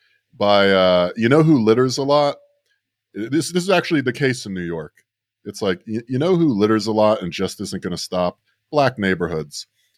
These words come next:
So to train them to, to use the proper receptacles, uh, we're gonna remove all of the trash cans. There's not gonna be recycling or trash cans. Uh, we're not going to send maintenance out to clear them, sanitate. We're just gonna save a little money on that since it's always a mess anyway.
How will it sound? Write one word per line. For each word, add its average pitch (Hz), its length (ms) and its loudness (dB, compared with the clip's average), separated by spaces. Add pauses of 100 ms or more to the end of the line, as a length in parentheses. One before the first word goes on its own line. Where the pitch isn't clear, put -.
So 117 300 2
to - 140 -6
train 147 540 0
them 92 440 0 (480)
to, 98 320 0
to 104 200 -2
use 107 440 0
the 98 100 -8
proper 107 360 -2
receptacles, 87 840 -6 (400)
uh, 101 180 2
we're 113 160 2
gonna 147 180 2
remove 120 600 0 (160)
all 104 320 2
of - 240 -12 (100)
the 92 80 -14
trash 95 380 0
cans. 73 480 -14
There's 90 140 -8
not 120 140 2
gonna 117 100 -2
be 113 60 0
recycling 110 840 -2
or 95 100 -8
trash 92 360 -4
cans. 80 580 -12 (480)
Uh, 87 240 0
we're 104 80 2
not 110 200 0
going 101 280 -2
to 87 380 -6
send 98 360 -4
maintenance 95 440 -4
out 92 160 0
to 92 80 -16
clear 123 260 0
them, 113 280 0
sanitate. 101 460 -4
We're 151 120 -4
just 170 160 -14
gonna 156 120 -4
save 127 280 -2
a - 20 -2
little 131 140 0
money 107 260 -2
on 104 200 -2
that 104 220 -4
since - 220 -14
it's - 80 -20
always 101 240 -2
a 95 40 -8
mess 95 280 -6
anyway. 87 480 -4